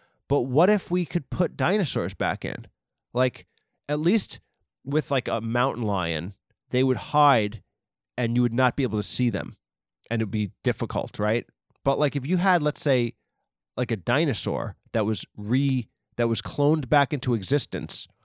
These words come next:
and it was in the wild, it was in, like, the wild, like, it was in the state park, and it was a big ass dinosaur, like, um,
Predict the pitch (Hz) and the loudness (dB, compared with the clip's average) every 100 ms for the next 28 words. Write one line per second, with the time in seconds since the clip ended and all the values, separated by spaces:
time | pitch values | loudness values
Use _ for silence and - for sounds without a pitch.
0 | _ _ _ _ _ _ _ _ 151 160 | _ _ _ _ _ _ _ _ 0 2
1 | 170 208 220 175 196 226 131 110 - - | 2 2 2 4 6 6 4 0 -4 0
2 | 156 190 180 - 139 143 143 127 120 135 | 0 2 2 2 4 6 6 2 0 0
3 | 143 123 147 143 - 135 196 - _ _ | 0 0 0 -2 2 2 2 -2 _ _
4 | _ - 156 135 110 - 180 151 120 - | _ -2 0 0 2 4 6 6 4 2
5 | 123 110 110 101 101 104 101 95 98 95 | 0 2 0 0 0 0 2 2 -2 -6